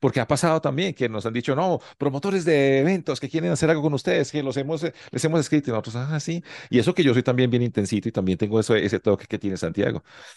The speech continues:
Pero pues bueno, ahí estaremos buscando sus mensajes y estaremos también,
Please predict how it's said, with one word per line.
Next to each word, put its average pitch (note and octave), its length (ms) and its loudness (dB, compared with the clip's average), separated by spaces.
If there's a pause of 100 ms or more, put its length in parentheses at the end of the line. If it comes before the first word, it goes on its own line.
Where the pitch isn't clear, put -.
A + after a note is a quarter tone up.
(160)
Pero C#2+ 160 -4
pues E2+ 140 0
bueno, E2 300 -2
ahí A#2 220 4
estaremos G#2+ 460 0
buscando A2+ 760 4
sus - 400 0
mensajes G#2 480 -2
y B2 40 -4
estaremos F2+ 400 -2
también, F#2 320 -2